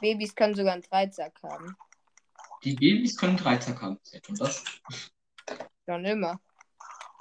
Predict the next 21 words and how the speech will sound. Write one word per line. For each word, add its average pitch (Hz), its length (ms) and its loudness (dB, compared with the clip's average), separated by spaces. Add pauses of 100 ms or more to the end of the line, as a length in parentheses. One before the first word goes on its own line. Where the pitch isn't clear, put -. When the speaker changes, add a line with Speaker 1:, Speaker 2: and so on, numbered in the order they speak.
(500)
Speaker 1:
Hat, 196 200 4 (400)
oha, 220 320 4
Speaker 2:
Nein. 220 100 -2
Speaker 1:
ich 214 80 -14 (180)
weiß 226 300 -2
nicht, 254 160 -14
wie 220 140 -16
viele 226 260 -10
Nautilus-Schalen 196 1000 -8
ich 180 160 -14
hab. 175 140 -8 (400)
Aber 190 220 2
ich 196 160 -2
sollte 208 340 0
kurz 254 320 -6
von 214 240 -8
Akquisator 202 720 -4
auf 180 120 -12
jeden 175 180 -12
Fall 170 220 -8
stehen. 175 400 -8